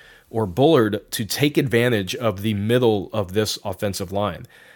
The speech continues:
Now, at guard right next to him, uh, Ben Bredeson at left guard, um,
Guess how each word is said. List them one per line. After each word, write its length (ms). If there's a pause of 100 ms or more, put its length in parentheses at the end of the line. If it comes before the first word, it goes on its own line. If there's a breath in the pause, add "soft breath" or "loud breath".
(100)
Now, 400
at 220
guard 400
right 160
next 240
to 120
him, 420
uh, 180
Ben 380
Bredeson 520
at 80
left 220
guard, 360 (360 soft breath)
um, 300